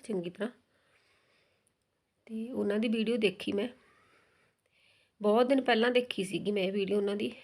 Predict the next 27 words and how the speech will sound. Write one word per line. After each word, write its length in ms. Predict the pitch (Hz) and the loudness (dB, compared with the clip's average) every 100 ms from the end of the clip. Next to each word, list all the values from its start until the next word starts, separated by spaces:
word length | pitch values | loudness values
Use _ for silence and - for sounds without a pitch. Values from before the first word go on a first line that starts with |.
| - | -12
ਫਿਰ 140 | - 208 | -4 0
ਮੈਂ 120 | 208 | 0
ਸੋਚਿਆ 360 | 214 202 - 190 | -2 -4 -2 -2
ਵੀ 60 | 208 | 0
ਚਲੋ 180 | 196 | -2
ਜਿੱਦੇ 300 | 190 185 185 | -2 -4 -2
ਆਪਾਂ 340 | 190 - 185 185 | -4 -4 -4 -2
ਨਾ 140 | 208 214 | -2 -2
ਪਾਈਪਿੰਗ 400 | 214 196 185 180 | -2 -2 0 2
ਲਾਈ, 340 | 180 175 185 185 - - - - - - | 4 2 0 -6 -20 -20 -20 -20 -20 -4
ਵੀ 100 | 202 | -4
ਆਪਾਂ 440 | 208 190 190 185 | -2 -2 -2 0
ਇਹੀ 300 | 185 196 208 | 0 0 0
ਤਰੀਕਾ 380 | 214 208 208 180 | 0 -2 0 0
ਵਰਤਾਂਗੇ। 580 | 175 180 - 185 185 226 - - | 0 -2 -6 -4 -4 -6 -10 -4
ਬਹੁਤ 320 | 190 180 185 | 0 2 0
ਸੌਖਾ 340 | 220 214 - 196 | -2 -4 -2 -4
ਤਰੀਕਾ 340 | 214 - 190 | -4 -4 -2
ਲੱਗਿਆ 320 | 185 180 185 | -2 -2 -2
ਜੀ 100 | 185 | -2
ਮੈਨੂੰ, 300 | 190 190 190 220 - _ _ _ _ _ _ _ _ _ _ _ _ _ - _ _ _ - | -2 -4 -4 -6 -12 _ _ _ _ _ _ _ _ _ _ _ _ _ -20 _ _ _ -2
ਤੁਸੀਂ 240 | 208 220 | 0 2
ਵੀ 80 | 214 | 0
ਜ਼ਰੂਰ 380 | 214 202 196 214 | 2 2 2 2
ਲਾਇਓ 280 | 220 185 185 | 2 2 0
ਇਸ 100 | 180 | -2
ਤਰ੍ਹਾਂ। 220 | - 208 | -4 -6